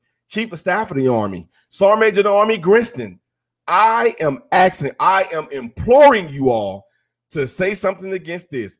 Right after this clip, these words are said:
And I'm telling you now, I will be disappointed. I will be disappointed if our senior leaders at the Pentagon does not say anything about this.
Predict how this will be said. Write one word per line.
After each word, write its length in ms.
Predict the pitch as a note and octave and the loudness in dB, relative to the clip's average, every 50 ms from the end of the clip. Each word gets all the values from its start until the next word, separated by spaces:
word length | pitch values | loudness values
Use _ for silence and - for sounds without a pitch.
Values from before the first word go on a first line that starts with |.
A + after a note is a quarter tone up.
| _ - | _ -12
And 140 | B2+ B2+ C3+ | -10 -8 -8
I'm 140 | C3+ D3+ D3+ | -8 -10 -10
telling 320 | - - F#3+ F3+ F#3 F#3 | -10 -8 -8 -6 -6 -6
you 80 | F#3 F3+ | -8 -6
now, 220 | F3+ F3 F3 - - | -4 -4 -4 -4 -4
I 140 | D#3 E3+ F3+ | -4 -4 -4
will 240 | E3+ E3 D3+ B2+ | -4 -6 -8 -10
be 160 | A#2 C3 B2 A#2 | -10 -12 -12 -10
disappointed. 880 | A2 C3+ C#3 - - A2+ G2 - - G3 A3 B3 C#4 D#4 E4 F4 E4 _ _ _ _ _ _ _ _ _ _ _ _ _ _ _ _ _ _ _ _ _ _ _ _ _ - | -8 -8 -8 -8 -10 -12 -6 0 4 6 6 6 6 4 2 0 -2 _ _ _ _ _ _ _ _ _ _ _ _ _ _ _ _ _ _ _ _ _ _ _ _ _ -4
I 540 | - F#3 G#3 A#3 A#3+ B3 B3 A#3+ A#3+ B3 B3 A#3 F3+ | 0 2 2 4 4 4 2 2 0 -2 -6 -8 -10
will 200 | F3 F3 E3 D#3 | -12 -12 -12 -12
be 320 | D3 C3 A#2+ C#3+ B2+ A#2 | -16 -18 -16 -16 -16 -16
disappointed 1120 | G2+ F#2+ F#2+ F#2+ F#3 B3 B3+ - C#4+ C4+ _ _ - - C4 D#4 C4+ G#3+ E3 A#2+ F#2 D#2 - _ _ _ _ _ _ _ _ _ _ _ _ _ _ _ _ _ _ _ _ _ _ | -16 -14 -6 -4 -2 -2 -2 -4 -10 -12 _ _ -2 2 4 4 4 4 2 0 -6 -14 -20 _ _ _ _ _ _ _ _ _ _ _ _ _ _ _ _ _ _ _ _ _ _
if 220 | - D#3+ E3+ - _ | -8 -8 -8 -8 _
our 320 | - C3 B2+ A#2 A2 G#2+ G2 | -4 -4 -2 -2 -4 -6 -10
senior 760 | - - - - - B3+ C#4 D#4 E4 E4 D#4+ E4+ E4 D#4 D#4 _ _ _ _ | -12 -14 -14 -6 -2 -2 0 0 -2 -4 -4 -4 -4 -4 -8 _ _ _ _
leaders 800 | - B2 D#3 G#3 C4 D#4 D4 A#3+ F3 D3+ C3 A#2 A2 A2+ - _ _ _ _ _ _ _ _ _ | -14 -12 -8 -4 -2 -2 -2 -2 -2 -4 -6 -8 -12 -16 -20 _ _ _ _ _ _ _ _ _
at 220 | - C3 C#3 C#3 - | -6 -6 -6 -4 -6
the 100 | B2+ A#2 | -8 -6
Pentagon 800 | - - - A3+ B3 G#3+ F3 C#3 B2+ C3 A#2+ A2+ A2+ G#2 F#2+ G2+ | -4 -2 -2 -2 -2 -2 -4 -6 -6 -8 -8 -8 -10 -12 -12 -12
does 200 | A2+ A2 G2+ F#2 | -12 -12 -12 -12
not 340 | G#2+ A#2 C#3+ D#3+ F3+ - - | -12 -10 -8 -8 -8 -8 -8
say 240 | - G3 F#3 F#3 | -6 -6 -6 -4
anything 480 | F3+ E3+ E3+ E3+ E3 - D#3+ D#3 D#3 D3+ | -4 -6 -6 -6 -6 -6 -6 -4 -4 -4
about 400 | D#3 C#3+ C3+ C#3 C#3 C#3+ C#3 - | -2 -2 -2 -2 -4 -4 -6 -6
this. 400 | - G#2+ F#2 D#2 D2 - - - | -6 -6 -6 -6 -8 -14 -20 -20